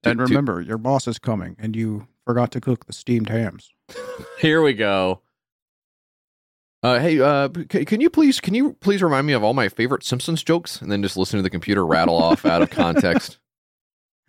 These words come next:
Speaker 2: Well, Professor Frink does something funny in this one. That's so cool.
Speaker 1: Well, check
Speaker 2: Technology is
Speaker 1: that,
Speaker 2: so
Speaker 1: uh,
Speaker 2: powerful.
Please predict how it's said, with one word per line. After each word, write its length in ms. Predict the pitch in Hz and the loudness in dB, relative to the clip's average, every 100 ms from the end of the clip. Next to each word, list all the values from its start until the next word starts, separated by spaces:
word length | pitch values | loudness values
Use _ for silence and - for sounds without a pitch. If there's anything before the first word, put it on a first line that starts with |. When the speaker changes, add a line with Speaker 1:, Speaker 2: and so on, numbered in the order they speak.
| _ - | _ -2
Speaker 2:
Well, 320 | 135 165 143 - | 0 0 -2 -6
Professor 420 | 123 120 156 160 | -8 -2 0 0
Frink 320 | 143 170 160 - | -2 0 0 2
does 180 | 135 | 0
something 320 | 123 127 120 113 | 0 -4 -6 -4
funny 300 | 120 117 113 | -2 0 0
in 80 | |
this 160 | 120 117 | -2 -2
one. 320 | 101 98 95 | -2 -2 -4
That's 240 | - 87 - | -6 -4 -2
so 160 | 87 | -4
cool. 360 | 78 90 82 73 | -2 -2 -2 -2
Speaker 1:
Well, 0 | 110 _ _ _ _ _ _ _ _ _ _ _ | -8 _ _ _ _ _ _ _ _ _ _ _
check 120 | 107 110 | -8 -2
Speaker 2:
Technology 400 | 107 104 92 90 | 0 2 0 0
is 20 | 113 | -2
Speaker 1:
that, 40 | - | -2
Speaker 2:
so 40 | |
Speaker 1:
uh, 80 | 107 | -2
Speaker 2:
powerful. 460 | 85 73 - 69 85 | 0 -2 -4 -8 -8